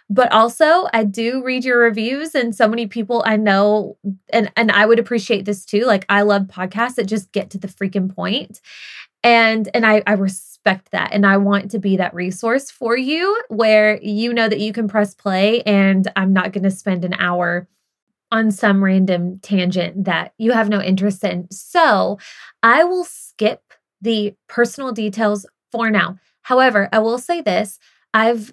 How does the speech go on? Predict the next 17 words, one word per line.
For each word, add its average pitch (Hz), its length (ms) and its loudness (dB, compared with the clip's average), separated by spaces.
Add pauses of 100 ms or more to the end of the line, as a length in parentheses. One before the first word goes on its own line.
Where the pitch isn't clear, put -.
(120)
been 208 400 2
intentionally 262 1040 -4
sharing 214 600 0
a 214 80 0
bit 196 280 -2
more 202 280 2
of 190 240 -2
the 202 80 -2
behind 196 560 -2
the 208 80 -4
scenes 196 800 -4 (360)
of 196 220 2
my 196 220 4
business 190 720 -2 (300)
on 196 500 2
Instagram 190 760 -4
because 196 460 -2